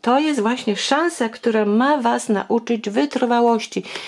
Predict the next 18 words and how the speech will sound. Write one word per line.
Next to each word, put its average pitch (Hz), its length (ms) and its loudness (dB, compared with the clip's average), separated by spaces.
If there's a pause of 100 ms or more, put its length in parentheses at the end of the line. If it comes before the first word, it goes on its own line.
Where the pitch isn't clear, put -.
(360)
Czyli 233 260 2
to, 302 180 2
że 262 160 0
wy 240 140 0
tam 226 260 0
widzicie 226 540 2
jakieś 226 640 0
niedobory, 214 920 2
jakieś, 226 600 0
e, 214 300 2
deficyty 220 800 0
w - 100 -14
czymkolwiek, 220 680 0
w - 40 -2
jakiejkolwiek 226 540 0
dziedzinie 226 400 0
swojego 220 400 0
życia, 202 440 0